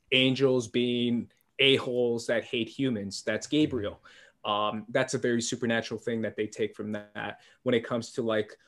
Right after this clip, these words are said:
Lucifer personally being upset 'cause you're killing demons, or, like, the demons in hell are like, "I can't wait for him to go to hell 'cause he's sent so many of our brothers down to hell." Like, that's a very Constantine thing that they say a lot in the movie, is that he sent so many demons to hell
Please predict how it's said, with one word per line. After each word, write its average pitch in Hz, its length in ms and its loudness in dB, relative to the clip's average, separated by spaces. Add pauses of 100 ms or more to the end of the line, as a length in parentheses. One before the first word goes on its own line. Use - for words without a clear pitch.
Lucifer 123 1000 0 (180)
personally 139 640 4
being 127 260 2
upset 123 460 2
'cause 113 180 -6
you're 113 120 -2
killing 120 360 -2
demons, 123 380 2
or, 131 80 4
like, 131 180 4
the 135 60 0
demons 135 400 4
in 127 80 2
hell 127 300 0
are 113 160 2
like, 107 160 -4 (260)
"I 151 60 -8
can't 143 240 -6
wait 151 160 4
for 135 100 -4
him 143 160 -2
to 139 60 2
go 135 100 2
to 127 100 4
hell 147 380 4 (340)
'cause 147 140 4
he's 143 380 4 (100)
sent 165 280 4
so 165 120 4
many 147 220 6
of 131 100 4
our 131 100 8
brothers 156 440 2
down 147 180 4
to 131 60 4
hell." 147 180 4
Like, 131 160 2
that's 147 220 4
a 147 60 4
very 127 640 4 (260)
Constantine 139 720 2
thing 127 260 0
that 113 160 2
they 117 120 0
say 123 200 0
a 113 80 0
lot 110 400 -4
in 107 80 -4
the 107 60 -4
movie, 131 380 2
is 107 120 -2
that - 200 0
he 120 80 -6
sent 110 280 -4
so 127 120 0
many 113 180 0
demons 113 280 -2
to 113 100 -2
hell 151 460 2